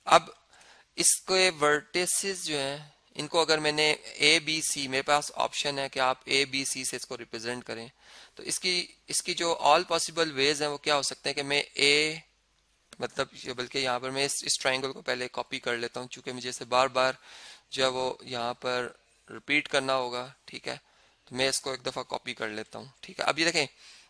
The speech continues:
ये मेरे पास ट्रायंगल्स हैं और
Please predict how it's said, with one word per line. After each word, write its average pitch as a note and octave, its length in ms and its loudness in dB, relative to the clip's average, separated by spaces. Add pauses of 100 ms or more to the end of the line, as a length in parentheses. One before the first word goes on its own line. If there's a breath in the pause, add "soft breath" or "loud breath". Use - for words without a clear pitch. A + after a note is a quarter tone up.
(200 loud breath)
ये D3 160 2
मेरे D#3+ 120 4
पास D#3+ 240 0
ट्रायंगल्स C#3+ 520 2
हैं D3+ 240 -4 (720 soft breath)
और B2+ 320 2